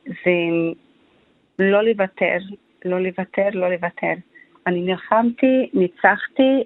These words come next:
אה, והצלחתי בגדול. אה, אני מחנכת לקבלת האחר, לא רק לדו-קיום. אנחנו מקבלים את האחר באשר הוא. וזה החזון שלי, שהילדים שלי יהיו מוסריים וערכיים.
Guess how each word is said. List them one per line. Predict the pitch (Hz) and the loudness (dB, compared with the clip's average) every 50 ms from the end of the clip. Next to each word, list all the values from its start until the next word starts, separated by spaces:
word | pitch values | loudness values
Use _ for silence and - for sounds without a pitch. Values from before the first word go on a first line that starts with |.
| - - | -2 -2
אה, | 170 180 175 175 170 170 165 170 170 175 | 0 0 2 0 0 -2 -2 -4 -4 -4
והצלחתי | 180 180 - - - 202 202 - - 233 | -4 -4 -4 -2 0 0 0 0 -2 -2
בגדול. | 190 175 - 170 156 175 190 190 180 175 170 175 - - - - - - | -2 -2 -2 -2 0 0 0 2 0 -2 -4 -6 -8 -16 -20 -18 -14 -12
אה, | 170 170 170 170 170 170 - - | -10 -8 -6 -6 -6 -6 -4 -2
אני | 190 185 | 0 0
מחנכת | 190 185 - 208 202 233 254 247 - - | 0 0 0 -2 -2 -2 -4 -6 -4 0
לקבלת | 208 190 180 175 175 170 170 175 170 - _ - 190 175 170 185 196 196 - | 0 0 2 2 0 -2 -2 -4 -4 -6 _ -2 0 0 2 0 -2 -2 -4
האחר, | 185 175 - - - - 180 175 170 170 - _ _ - | -6 -6 -6 -6 -6 -4 -4 -4 -6 -10 -18 _ _ -2
לא | 185 | -2
רק | 190 208 208 - | -2 -2 -2 -4
לדו-קיום. | 196 185 175 175 - - - 180 180 185 180 180 175 175 185 - _ _ 185 | -6 -6 -6 -8 -10 -8 -6 -2 -2 -2 -2 -2 -4 -6 -10 -12 _ _ -10
אנחנו | 175 180 - 180 | -6 -2 -2 -2
מקבלים | 175 - 185 170 170 180 208 220 | 0 0 0 0 2 2 0 0
את | 226 - | 0 0
האחר | 180 170 170 - - 202 202 202 | 0 -2 -2 -2 -2 0 0 2
באשר | 175 180 175 175 - - 196 190 175 170 - | 2 0 0 -2 -2 0 0 0 0 -2 -2
הוא. | 202 180 175 175 _ - - - - - - - _ _ _ _ - 160 | -2 -2 -2 -4 _ -20 -20 -20 -20 -20 -20 -20 _ _ _ _ -10 -6
וזה | 170 165 208 | -2 0 0
החזון | 214 - - 202 220 233 254 247 | 0 2 0 0 2 0 -2 0
שלי, | - 247 208 180 165 170 - _ _ _ _ | 0 -2 0 0 -2 -6 -8 _ _ _ _
שהילדים | - - 185 170 170 170 160 185 202 | -4 0 0 2 2 2 2 0 0
שלי | 196 - 220 202 202 | 0 2 2 2 2
יהיו | 208 196 190 190 190 190 190 190 185 | 2 2 2 0 0 0 0 0 0
מוסריים | 185 180 - - 180 175 175 170 180 190 196 185 | 0 0 2 2 0 2 2 0 0 0 0 0
וערכיים. | 190 196 185 - - - 226 254 277 247 190 | 0 -2 -2 -2 -2 0 2 4 4 4 2